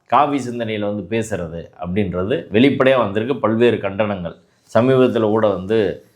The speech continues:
ஒரு அலகாபாத் உயர்நீதிமன்ற நீதிபதியை நேரடியா வந்து உச்ச நீதிமன்றம் கண்டிச்சு அதை வந்து வாபஸ் பெற வச்சாங்க. அப்படி இருக்கிற ஒரு சூழ்நிலையில நீதிபதிகள் நியமனம்ன்றது ஒரு முக்கியமான விஷயமா இன்னைக்கு வந்து மாறி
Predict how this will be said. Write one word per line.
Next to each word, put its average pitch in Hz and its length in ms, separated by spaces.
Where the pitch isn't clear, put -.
ஒரு 98 160
அலகாபாத் 120 520
உயர்நீதிமன்ற 95 540
நீதிபதியை 90 420
நேரடியா 101 360
வந்து 85 240
உச்ச 113 240
நீதிமன்றம் 87 480
கண்டிச்சு 95 440
அதை 90 180
வந்து 90 180
வாபஸ் 90 340
பெற 82 120
வச்சாங்க. - 300
அப்படி 127 320
இருக்கிற 160 300
ஒரு 127 160
சூழ்நிலையில 123 520
நீதிபதிகள் 131 560
நியமனம்ன்றது 120 640
ஒரு 101 160
முக்கியமான 120 420
விஷயமா 104 360
இன்னைக்கு 87 280
வந்து 85 200
மாறி 98 200